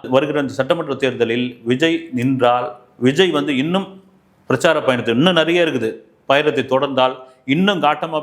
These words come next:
பேசினா, இன்னும் ஓவரா பேசினா, இன்னும் டேரிங்கா அடிச்சா எந்த விதமான ஒரு எதிர்வலையை உண்டாக்கும் என்பதை பொறுத்திருந்து தான் பார்க்க வேண்டும். தமிழக அரசியல் களம் மெல்ல சூடு பிடித்திருக்கிறது. இதில்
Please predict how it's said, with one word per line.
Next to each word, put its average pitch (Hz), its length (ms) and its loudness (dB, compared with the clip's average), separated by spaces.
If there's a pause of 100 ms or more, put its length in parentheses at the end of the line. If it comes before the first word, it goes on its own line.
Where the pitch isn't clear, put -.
பேசினா, 127 320 -4 (480)
இன்னும் 220 380 0
ஓவரா 175 260 0 (100)
பேசினா, 127 380 -4 (500)
இன்னும் 247 380 2 (1200)
டேரிங்கா 202 680 2
அடிச்சா 160 300 -2 (500)
எந்த 175 220 -6
விதமான 156 460 0 (180)
ஒரு 135 120 -2 (240)
எதிர்வலையை 139 540 2
உண்டாக்கும் 123 480 -2 (160)
என்பதை 110 340 0 (420)
பொறுத்திருந்து 131 540 0
தான் 127 220 0
பார்க்க 110 280 0
வேண்டும். 135 280 -2 (460)
தமிழக 135 460 2
அரசியல் 123 420 -2
களம் 127 220 -2 (140)
மெல்ல 131 340 0
சூடு 139 280 -2
பிடித்திருக்கிறது. 110 600 -2 (420)
இதில் 117 220 0